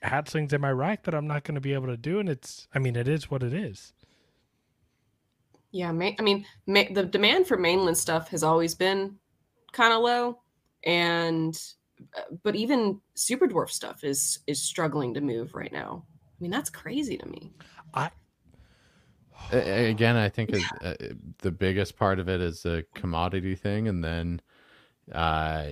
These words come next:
Speaker 3: you know, it, it's an animal that you can't market to a, a giant audience like you can a ball python. So when we have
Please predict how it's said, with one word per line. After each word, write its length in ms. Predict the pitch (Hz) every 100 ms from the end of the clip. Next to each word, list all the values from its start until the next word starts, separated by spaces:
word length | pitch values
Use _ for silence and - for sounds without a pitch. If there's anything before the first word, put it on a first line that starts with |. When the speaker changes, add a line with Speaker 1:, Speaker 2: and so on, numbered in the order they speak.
| 53
Speaker 3:
you 180 | 78
know, 340 | 80 78 80 87 _ _
it, 360 | - 82 80 -
it's 220 | 80 -
an 60 | 78
animal 480 | 80 87 87 87 78
that 200 | 82 76
you 100 | 82
can't 300 | - 80 73
market 480 | 78 82 92 - -
to 400 | 90 82 78 78 - _ _ _ -
a, 240 | 78 78 - -
a 120 | 82
giant 560 | 71 - 82 82 87 -
audience 520 | 85 85 90 92 -
like 200 | 85 -
you 100 | 80
can 260 | - 78
a 60 | 78
ball 220 | 71 76
python. 580 | 78 85 85 - 92 92
So 380 | - 78 73 78 - - _ -
when 180 | 82
we 100 | 82
have 520 | 78 82 80 76 71